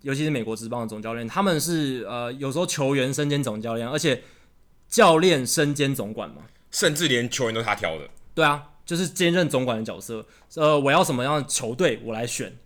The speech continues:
Speaker 1: 然后甚至就是自己也可以下场打球什么，然后球-，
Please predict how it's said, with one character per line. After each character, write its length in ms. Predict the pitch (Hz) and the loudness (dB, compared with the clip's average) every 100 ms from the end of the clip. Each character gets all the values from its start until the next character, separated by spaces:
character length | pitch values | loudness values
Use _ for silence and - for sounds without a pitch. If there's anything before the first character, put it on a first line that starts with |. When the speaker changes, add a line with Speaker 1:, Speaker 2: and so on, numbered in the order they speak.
| - - - | -20 -20 -12
Speaker 1:
然 120 | 117 | -2
后 420 | 156 160 147 139 - _ _ | 2 4 4 0 -12 _ _
甚 240 | 185 170 | -2 -2
至 420 | 160 170 151 147 - | 0 0 0 -2 -6
就 140 | - | -4
是 280 | 143 151 143 - | -2 -2 -4 -8
自 120 | - 160 | -8 -4
己 100 | 135 | -4
也 60 | |
可 80 | 117 | 0
以 80 | 147 | 0
下 160 | 151 | 0
场 160 | 127 117 | -2 -4
打 160 | 113 101 | -6 -8
球 220 | - 110 | -8 -10
什 80 | 113 | -8
么， 80 | |
然 100 | 117 | -8
后 140 | 123 196 | 0 0
球-， 260 | 196 156 | 2 0